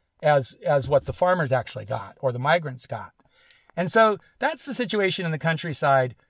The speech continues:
Uh, there's been talk about reforming it. One of the very biggest obstacles is the fact that local governments are heavily reliant on these, uh, revenues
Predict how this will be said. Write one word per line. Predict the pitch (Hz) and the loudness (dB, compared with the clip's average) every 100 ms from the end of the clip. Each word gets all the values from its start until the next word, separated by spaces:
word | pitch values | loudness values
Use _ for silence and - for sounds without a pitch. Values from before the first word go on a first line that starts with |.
| _ _ 175 | _ _ 6
Uh, | 170 | 8
there's | 165 180 | 6 0
been | 208 180 | -2 0
talk | 190 196 190 | 4 4 4
about | 180 170 | 0 2
reforming | 160 214 208 196 185 | -2 -2 -2 -2 -4
it. | 175 165 _ _ | -4 -6 _ _
One | 175 180 | 0 2
of | |
the | 165 | 2
very | 180 160 | 2 2
biggest | 196 202 170 | 2 0 2
obstacles | 170 156 - 156 156 139 | 2 2 0 -6 -4 -4
is | 143 | -8
the | 139 | -2
fact | 165 151 151 | 4 4 4
that | 156 147 | -4 2
local | 170 165 151 | 2 2 4
governments | 165 165 165 139 - - - - | 4 4 0 -4 -8 -18 -20 0
are | 151 156 | 4 4
heavily | 117 196 240 214 156 | 4 0 2 4 2
reliant | 143 151 165 165 139 117 - - - - | 2 2 4 2 0 -6 -18 -20 -20 0
on | 156 151 139 120 | 2 2 0 -4
these, | 156 131 - - | -4 -4 -8 -2
uh, | 143 127 127 | 0 2 2
revenues | 147 175 202 117 107 | 4 4 4 -4 -8